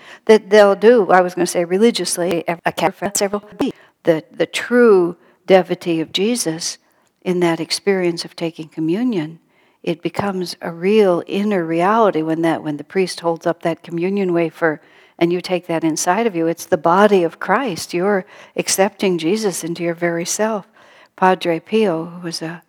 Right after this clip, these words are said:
a great saint who lived in the,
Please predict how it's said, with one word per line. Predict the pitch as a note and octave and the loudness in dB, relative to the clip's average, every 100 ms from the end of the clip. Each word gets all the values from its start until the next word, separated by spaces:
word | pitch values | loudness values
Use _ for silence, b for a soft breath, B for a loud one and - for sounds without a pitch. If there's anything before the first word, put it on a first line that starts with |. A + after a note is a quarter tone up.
| b b b _ | b b b _
a | D3+ | -16
great | D3+ E3+ F#3+ G3+ - | -6 0 2 2 -2
saint | - F#3+ F#3 F3+ - _ _ _ _ _ _ | -6 -4 -4 -6 -10 _ _ _ _ _ _
who | F3 | -4
lived | F3 E3 - | -4 -4 -6
in | E3 E3+ | -8 -4
the, | E3 E3+ | -4 -6